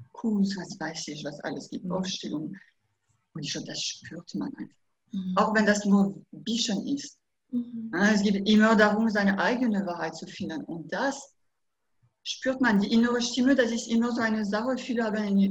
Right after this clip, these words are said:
Speaker 1: innere Stimme, aber das sind eher negative Glaubenssätze, die hochkommen. Aber die innere Stimme, die, die, äh, du spürst, im Herz, da passiert was.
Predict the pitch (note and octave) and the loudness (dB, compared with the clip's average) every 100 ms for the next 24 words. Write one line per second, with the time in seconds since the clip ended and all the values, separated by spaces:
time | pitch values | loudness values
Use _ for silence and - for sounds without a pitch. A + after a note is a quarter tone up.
0 | G#3+ A3+ A3 G3+ G3 - A3 B3 D4 - | 2 0 0 -2 -4 -4 -4 0 -2 -4
1 | - - G#3 G3 G3+ A3 G#3+ G#3+ A3+ A3+ | -16 -6 0 2 4 2 2 2 4 2
2 | G#3 G#3 A3 A3+ A3+ G#3 F3+ C4 D4 G3 | 0 0 0 -2 -4 -2 0 0 0 -2
3 | F3 - D#3 F3 E3 D3 - F#3 D#4 - | -6 -10 -10 -8 -8 -8 -10 -12 -10 -12
4 | - _ _ _ _ _ - F#3+ G3+ G3 | -14 _ _ _ _ _ -2 2 2 2
5 | - F#3+ F#3+ F#3+ B3 D4 C4+ A#3+ A#3 - | -2 -4 -4 2 4 6 4 4 0 -2
6 | A3+ A3+ G3 G3 G#3 G#3+ G3 G3 G3 G3 | 0 0 0 0 -2 0 2 0 0 -6
7 | - _ _ _ _ _ _ - G3+ G3 | -14 _ _ _ _ _ _ -4 0 0
8 | - - C#4+ D4+ - - - _ _ - | 0 -4 -6 -6 -10 -12 -16 _ _ -4
9 | G#3+ G3+ B3 B3+ - - G3 G3 - B3 | -2 0 -2 -6 -12 -12 -10 -10 -6 -6
10 | - D#4 A3+ D3 - - | -6 -8 -10 -10 -16 -18